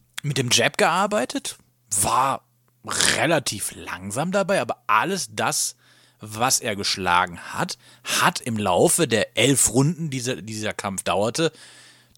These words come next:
doch schon eine Menge, Menge Wirkung bei Parker, äh, hinterlassen. Du hast richtig gemerkt, wie der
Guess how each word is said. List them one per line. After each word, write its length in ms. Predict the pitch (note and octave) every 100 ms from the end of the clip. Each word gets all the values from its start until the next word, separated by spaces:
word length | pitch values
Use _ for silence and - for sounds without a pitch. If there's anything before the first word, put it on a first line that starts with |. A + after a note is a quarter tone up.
| -
doch 160 | A#2+
schon 280 | - B2+ A#2+
eine 160 | B2 B2+
Menge, 320 | B2+ D#3 F#3
Menge 320 | E3 D3+ A2+
Wirkung 300 | B2 A#2+ B2
bei 200 | A2 G#2
Parker, 460 | - F#2+ F#2+ G2+ - -
äh, 200 | G2+ F#2+
hinterlassen. 540 | F#2+ G#2+ E2 G2 D3
Du 80 | A#2
hast 200 | G#2+ -
richtig 280 | - - C#3
gemerkt, 460 | C#3+ A2 G2+ D3+ - - - - -
wie 200 | - A#2+
der 420 | C3+ C#3 C#3 C#3